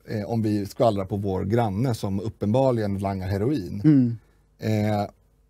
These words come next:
Speaker 1: det kommer inte hända någonting. Då
Speaker 2: Nej.
Speaker 1: kommer väldigt många fl-, anledningen till att det är så tusen personer är att det klart kan variera på individnivå. Eh, man kan ha civilkurage, eh, på ett sätt som nästan är, är, är dumt.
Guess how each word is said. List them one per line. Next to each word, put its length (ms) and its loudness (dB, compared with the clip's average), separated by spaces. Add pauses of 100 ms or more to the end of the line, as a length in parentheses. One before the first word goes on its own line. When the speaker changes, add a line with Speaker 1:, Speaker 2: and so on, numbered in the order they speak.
(100)
Speaker 1:
det 140 0
kommer 160 2
inte 100 -2
hända 180 0
någonting. 480 -4
Då 140 -2
Speaker 2:
Nej. 120 -2
Speaker 1:
kommer 420 4
väldigt 460 0
många 260 -4
fl-, 300 -8 (240)
anledningen 220 -2
till 100 0
att 60 -2
det 60 -6
är 40 -4
så 120 -4
tusen 340 -2
personer 260 0
är 40 0
att 60 -4
det 60 -4
klart 260 -8
kan 140 -4
variera 340 0
på 100 -6
individnivå. 760 0 (160)
Eh, 180 -6
man 160 -2
kan 100 -4
ha 120 -2
civilkurage, 760 -2 (720)
eh, 100 -12 (1200)
på 100 -2
ett 140 -2 (260)
sätt 240 -4
som 140 -4
nästan 380 -4
är, 60 -6
är, 240 -6 (180)
är 40 -8
dumt. 320 -6